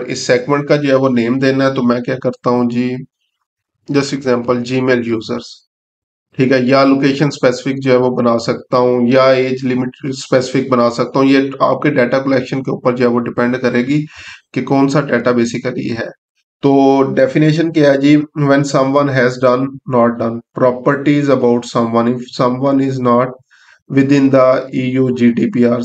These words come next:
someone's proximity to a location, someone is not in a list, someone is suppressed for email,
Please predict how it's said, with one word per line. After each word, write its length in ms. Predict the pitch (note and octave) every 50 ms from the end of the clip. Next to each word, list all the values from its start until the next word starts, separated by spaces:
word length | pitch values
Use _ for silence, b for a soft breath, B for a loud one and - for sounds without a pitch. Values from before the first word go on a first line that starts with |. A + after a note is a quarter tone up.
| - -
someone's 440 | - C3+ B2+ C3 C3 C#3 C#3 C#3 C#3
proximity 760 | - C#3+ C3+ C3+ C#3 - - C#3 E3 D#3+ C#3 C3+ - C3+ B2+ A#2+
to 140 | C3 B2+ B2+ B2
a 20 |
location, 720 | B2 A#2+ A#2+ A#2+ - A#2+ A#2 A#2 - - A#2+ A2 A2+ A#2 - b b b b b b b b b _ -
someone 420 | - - C#3 C3+ C#3 C#3 C#3 C#3+
is 160 | C#3 C3+ C3 C3
not 360 | B2+ B2 B2 B2 B2 A#2+ B2+
in 120 | A#2+ A#2
a 80 | A#2 A#2
list, 380 | A#2 A#2 A#2 A#2 A#2 - - - -
someone 460 | - B2+ C3 C3 B2 B2+ B2+ B2+ B2+
is 160 | C3 B2+ B2+ - - -
suppressed 480 | - - - - C3 B2 A#2+ A#2+ -
for 200 | - - B2+ A#2+ F3+
email, 380 | G3+ G3+ G3 G3 F#3+ - -